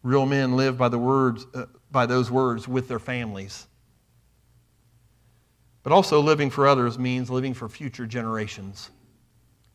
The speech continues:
See, real men live with an eye toward making the future better for those who will live long after they are gone.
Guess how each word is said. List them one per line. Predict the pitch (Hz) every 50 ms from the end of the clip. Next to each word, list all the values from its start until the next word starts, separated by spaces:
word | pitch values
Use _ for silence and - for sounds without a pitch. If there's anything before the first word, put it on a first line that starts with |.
| _ _ _ _ _ _ _ _ _ _ _ _ _
See, | - 185 185
real | 175 170 208 233 226
men | 214 220 220 214 175 151 151 160
live | 185 196 190 170
with | 165 139 151
an | 147 147
eye | 139 - 170 185 180 160 143 143 143 143 147
toward | - 160 156 147 135
making | 143 156 170 170 - 190 170 143
the | 135
future | - - 170 175 180 - - 156 139
better | 135 151 160 165 151 143 131
for | 127 - 135
those | 127 135 143 156 156 139 -
who | 156
will | 135 135 135 143
live | 151 151 151 131 123
long | 131 135 147 156 156 147
after | 147 151 147 - - 143
they | 127 131 131
are | 127 120 110
gone. | 117 127 127 120 110 104 98 98 101